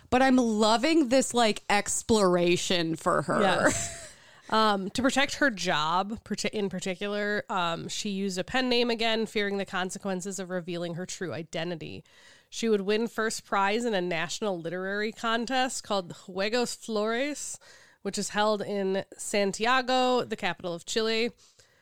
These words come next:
Speaker 2: Um,
Speaker 1: Santiago, Chile. I
Speaker 2: Yeah.
Speaker 1: know that song.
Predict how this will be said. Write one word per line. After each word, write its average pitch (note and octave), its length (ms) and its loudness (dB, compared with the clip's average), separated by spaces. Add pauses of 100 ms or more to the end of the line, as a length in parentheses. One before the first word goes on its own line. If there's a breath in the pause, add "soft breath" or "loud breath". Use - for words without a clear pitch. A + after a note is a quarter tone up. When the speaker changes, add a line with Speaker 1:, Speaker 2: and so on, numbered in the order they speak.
(240 soft breath)
Speaker 2:
Um, F3+ 560 -4 (160)
Speaker 1:
Santiago, F#3 960 0
Chile. G#3 680 0 (300)
I - 60 -2
Speaker 2:
Yeah. F3 60 2
Speaker 1:
know G#3+ 140 4
that C#3+ 200 -2
song. C#3+ 400 -4